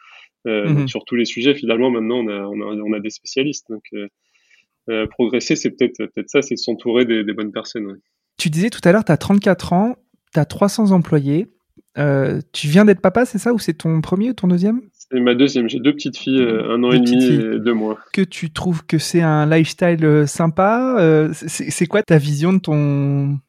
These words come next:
Speaker 2: ta vie actuellement, là ?
Speaker 1: Bah, ma vie actuellement, euh, enfin, si, le lifestyle, enfin, moi, moi, je suis hyper content de ma, ma situation. Enfin, je vis un truc, euh,
Speaker 2: Ouais.
Speaker 1: finalement, j'ai réussi à créer, euh, créer une boîte à partir de ma passion. Euh, j'en vis, on peut dire que j'en vis bien.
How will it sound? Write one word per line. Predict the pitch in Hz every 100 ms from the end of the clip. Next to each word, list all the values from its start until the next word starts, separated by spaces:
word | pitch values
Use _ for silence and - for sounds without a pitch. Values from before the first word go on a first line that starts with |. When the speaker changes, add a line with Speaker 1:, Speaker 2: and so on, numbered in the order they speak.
| -
Speaker 2:
ta | 147
vie | 131 143 156 156
actuellement, | 139 - 151 147 151
là ? | 151 127 151 _
Speaker 1:
Bah, | 120 117 120 120 -
ma | - 127
vie | 123 151
actuellement, | 135 - 135 135 151 135
euh, | 117 110 113
enfin, | 113 117
si, | -
le | 127
lifestyle, | 117 113 143 123
enfin, | - 117
moi, | 117 123
moi, | 117 110 123
je |
suis | - 127
hyper | 120 131
content | - 113 127
de | 117
ma, | 107 107
ma | 104
situation. | - - 120 117 135
Enfin, | - 110
je | 104
vis | 110
un | 110
truc, | - 135 131
euh, | 120 104 _ _ _ -
Speaker 2:
Ouais. | 147 139 - _
Speaker 1:
finalement, | - 135 151
j'ai | 131
réussi | 120 123 -
à | 131
créer, | 117 139 135
euh, | 123 113 110
créer | -
une | 120 113
boîte | 127 127
à |
partir | 113 110 - 110
de |
ma | 110 110
passion. | 120 117 - 139 156 151 -
Euh, | 113 110 107 107 104 104 101 104 104
j'en | 104 101
vis, | 95 110
on | 101
peut | -
dire | 107 107
que | 117
j'en | 110
vis | 104 107
bien. | 113 131 147